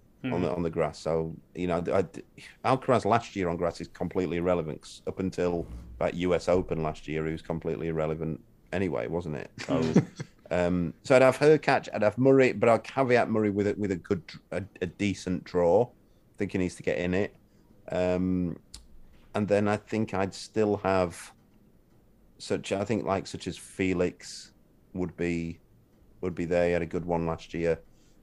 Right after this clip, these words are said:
Speaker 2: And then underneath that, I'd have Kyrgios. Um,
Speaker 1: Begrudgingly
Speaker 2: you know, that
Speaker 1: included.
Speaker 2: type.
Speaker 1: Um,
Speaker 3: Shapovalov
Speaker 2: Yeah,
Speaker 3: in that
Speaker 2: Kyrgios,
Speaker 3: next
Speaker 2: Tsitsipas.
Speaker 3: span?
Speaker 2: But no, look.
Speaker 3: Cilic?
Speaker 2: No, Kar-, Shapovalov's playing crap, isn't he? Um, Cilic,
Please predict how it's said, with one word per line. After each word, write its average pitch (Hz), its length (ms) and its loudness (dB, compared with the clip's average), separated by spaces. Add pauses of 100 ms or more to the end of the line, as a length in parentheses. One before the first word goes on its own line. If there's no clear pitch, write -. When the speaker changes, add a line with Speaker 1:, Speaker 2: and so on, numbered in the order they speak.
(100)
Speaker 2:
And 92 140 0
then 92 140 2
underneath 87 460 -2
that, 87 320 2
I'd 85 160 -2
have 85 280 0 (960)
Kyrgios. 82 800 -2 (1120)
Um, 80 540 -8 (420)
Speaker 1:
Begrudgingly 120 840 2
Speaker 2:
you 107 60 -4
know, 107 80 -2
that - 100 -10
Speaker 1:
included. 107 340 -4
Speaker 2:
type. - 80 -20 (560)
Speaker 1:
Um, 151 200 6
Speaker 3:
Shapovalov 165 600 6
Speaker 2:
Yeah, 185 80 6
Speaker 3:
in - 60 6
that 185 100 6
Speaker 2:
Kyrgios, - 180 -6
Speaker 3:
next 175 180 0
Speaker 2:
Tsitsipas. - 40 -4
Speaker 3:
span? 185 300 4
Speaker 2:
But 160 100 2
no, 208 120 8
look. 185 240 6 (120)
Speaker 3:
Cilic? 196 540 2
Speaker 2:
No, 165 160 -4
Kar-, 185 320 -2
Shapovalov's 160 580 0
playing 92 200 -2
crap, 101 360 -4
isn't 87 120 -2
he? - 80 -10 (220)
Um, 87 440 -2 (320)
Cilic, - 680 -2